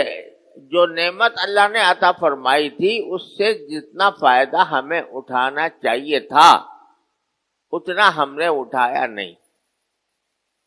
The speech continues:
इसलिए कि ना रमजान का हक अदा,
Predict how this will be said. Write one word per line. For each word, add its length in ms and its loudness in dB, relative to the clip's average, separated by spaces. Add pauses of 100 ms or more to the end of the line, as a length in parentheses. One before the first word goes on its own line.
(1900)
इसलिए 500 4
कि 180 6 (600)
ना 160 4
रमजान 760 4
का 140 2
हक 280 4
अदा, 300 8